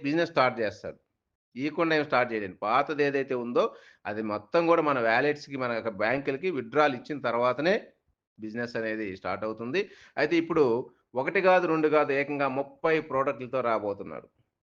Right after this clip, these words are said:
ముప్పై ప్రోడక్ట్‌లు అండి. చూడండి ఎన్ని రెడీ చేసి పెట్టినాడు కంపెనీ అంటే, అన్నీ రెడీగా ఉన్నాయి, పర్ఫెక్ట్‌గా, అన్నీ పర్ఫెక్ట్‌గా రెడీ ఉన్నాయి. ఎందుకంటే మన కంపెనీ,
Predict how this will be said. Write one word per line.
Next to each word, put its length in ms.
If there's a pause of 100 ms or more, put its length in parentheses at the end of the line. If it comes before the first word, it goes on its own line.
(160)
ముప్పై 520
ప్రోడక్ట్‌లు 480
అండి. 260 (760)
చూడండి 260
ఎన్ని 280
రెడీ 300
చేసి 220
పెట్టినాడు 360
కంపెనీ 380
అంటే, 380 (360)
అన్నీ 400
రెడీగా 360
ఉన్నాయి, 220
పర్ఫెక్ట్‌గా, 600
అన్నీ 260
పర్ఫెక్ట్‌గా 600
రెడీ 220
ఉన్నాయి. 220
ఎందుకంటే 360
మన 220
కంపెనీ, 800